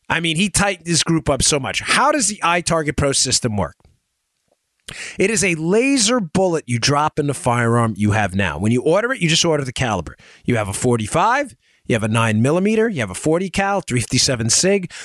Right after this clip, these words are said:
what, a three eighty, whatever the round is, you just order that round. You drop it in the barrel of the firearm you have now. You don't have to make any manipulations. You have to buy any special parts.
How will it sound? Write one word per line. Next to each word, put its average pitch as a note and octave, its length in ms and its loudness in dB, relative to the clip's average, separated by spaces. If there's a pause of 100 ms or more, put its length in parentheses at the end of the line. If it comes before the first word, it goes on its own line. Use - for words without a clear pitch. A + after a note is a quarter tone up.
what, D#3 220 0
a C#3 80 0
three C#3+ 380 0
eighty, A3 300 2
whatever A3 600 0
the C4 120 0
round E3+ 380 0
is, G#2+ 200 0
you E3 80 0
just G3 200 2
order A3 220 0
that A3+ 200 0
round. C#3+ 200 0
You B2 80 -2
drop G3+ 400 0
it C4 160 -2
in G3+ 220 2
the F3 40 0
barrel F#3+ 460 0
of F3+ 40 -2
the D#3 100 -8
firearm F3+ 480 2
you D#3+ 100 2
have D#3+ 180 0
now. C#3 200 0
You C3+ 120 0
don't A3 140 2
have G#3+ 140 -2
to G3+ 80 -2
make G#3+ 260 0
any C#4 220 2
manipulations. A#3+ 720 0
You G3 60 2
have E3 80 -4
to E3+ 80 -2
buy F3 240 2
any C4+ 280 0
special A3+ 400 0
parts. - 380 -4